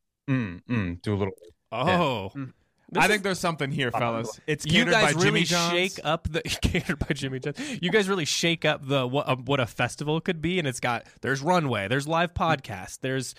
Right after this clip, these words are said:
Speaker 2: one band from <laughs> Texas, there's
Speaker 3: <laughs> Yep. You remember during, like,
Speaker 2: Yeah.
Speaker 3: covid when people were still throwing, or when people started throwing live events again, and you could, like, buy, like, a little pod, and, like, you'd have, like, five people
Speaker 2: Oh,
Speaker 3: there.
Speaker 2: yeah.
Speaker 3: Like, maybe we could just have, like, little dens that people can buy and, and just rent those out for the little nooks.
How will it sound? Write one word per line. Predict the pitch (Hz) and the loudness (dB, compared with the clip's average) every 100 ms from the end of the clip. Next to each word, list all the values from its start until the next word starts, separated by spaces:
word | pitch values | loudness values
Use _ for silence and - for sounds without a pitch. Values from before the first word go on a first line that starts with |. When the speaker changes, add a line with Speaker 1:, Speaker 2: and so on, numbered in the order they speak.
| - - | -20 -10
Speaker 2:
one | 139 160 180 | 0 0 2
band | 185 180 160 | 0 0 0
from | 185 | 0
<laughs> | |
Texas, | - 196 175 - 180 - - | 0 0 -2 0 0 0 -2
there's | 202 170 240 - 226 | 0 0 0 -8 -8
Speaker 3:
<laughs> | - | -6
Yep. | 349 294 135 | -6 -2 -2
You | 160 | 0
remember | 185 208 | 2 2
during, | 196 196 170 | 0 0 0
like, | 147 | 0
Speaker 2:
Yeah. | 156 143 | 2 2
Speaker 3:
covid | 139 143 | 0 -2
when | 131 | -4
people | - 131 | -6 -6
were | 135 | -6
still | - 131 | -2 -4
throwing, | 131 143 135 | 0 -2 0
or | 151 | -2
when | 139 123 | -2 -2
people | 147 127 | -6 -2
started | 147 127 | -2 -2
throwing | 131 127 | -2 0
live | 120 120 | -2 -2
events | 113 113 - | -4 -6 -4
again, | 131 135 | -2 -2
and | 127 127 | -2 -6
you | |
could, | 117 120 | -4 -4
like, | 117 113 | -2 0
buy, | 110 | 0
like, | 120 117 | 0 -4
a | 117 | -4
little | 117 | -4
pod, | 110 107 104 127 - _ _ _ _ _ _ | -2 -2 0 -2 -8 _ _ _ _ _ _
and, | 131 117 | -6 -2
like, | 110 - | -4 -4
you'd | - - - - - | -14 -20 -16 -14 -6
have, | - | -4
like, | 107 | 0
five | 131 151 180 | 0 0 -2
people | 202 | -2
Speaker 2:
Oh, | 202 175 | -2 0
Speaker 3:
there. | 139 147 | 2 2
Speaker 2:
yeah. | 123 147 | 2 2
Speaker 3:
Like, | 139 | 2
maybe | 143 143 | 0 0
we | 147 | -4
could | 151 | -6
just | 135 - | -8 -2
have, | 131 123 | 0 0
like, | 120 - | -2 -2
little | 123 | -4
dens | 110 117 123 120 | -2 0 -2 -2
that | 123 127 | -6 -6
people | 120 117 | -6 -6
can | 127 107 | -6 -2
buy | 113 110 107 104 | 0 2 0 -2
and, | 113 110 | -6 -6
and | 117 107 | -8 -6
just | 110 113 | -4 -2
rent | 110 104 | -2 0
those | 117 110 | -2 0
out | 104 98 | -4 -4
for | 107 | -8
the | 104 | -6
little | 107 101 | -6 -6
nooks. | 107 104 - - | -4 -4 -6 -16